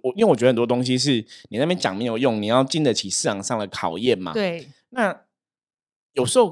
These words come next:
Speaker 1: 客观来讲，好歹我们圣真门在市场上，我们已经，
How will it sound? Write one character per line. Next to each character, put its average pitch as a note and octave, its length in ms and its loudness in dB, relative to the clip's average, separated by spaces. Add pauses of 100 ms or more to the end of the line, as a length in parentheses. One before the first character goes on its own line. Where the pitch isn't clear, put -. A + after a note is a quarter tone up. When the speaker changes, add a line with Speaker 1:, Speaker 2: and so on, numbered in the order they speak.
Speaker 1:
客 - 180 0
观 F#3+ 200 0
来 D#3 100 -2
讲， A2+ 240 -6
好 - 220 -2
歹 G3 120 -2
我 A2+ 80 2
们 G#2 220 -2
圣 D#3+ 220 0
真 D3+ 100 4
门 A#2+ 180 2
在 C3+ 200 0
市 D3 160 -4
场 F#2+ 180 -4
上， B2+ 220 -2
我 G2 40 -4
们 G2 80 -4
已 F#2+ 60 -8
经， A#2 260 -2